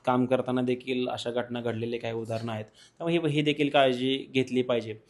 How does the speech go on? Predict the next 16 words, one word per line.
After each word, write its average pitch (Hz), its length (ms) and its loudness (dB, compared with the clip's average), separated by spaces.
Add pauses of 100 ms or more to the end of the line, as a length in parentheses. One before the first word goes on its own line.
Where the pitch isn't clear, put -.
(380)
त्यामुळं, 151 480 2 (320)
अ, 131 200 2
नागरिकांनी 156 460 2
सतर्क 151 400 2
राहणं 151 420 4
गरजेचं 143 340 4
आहे. 139 200 6 (320)
सोबत 160 460 6 (260)
ह्या 143 100 6
ज्या 156 160 6
अशा 156 220 4
चुकीच्या 160 560 0
किंवा 151 280 0
अफवा 139 280 4
पसरवल्या 135 460 0
जातात, 120 180 -2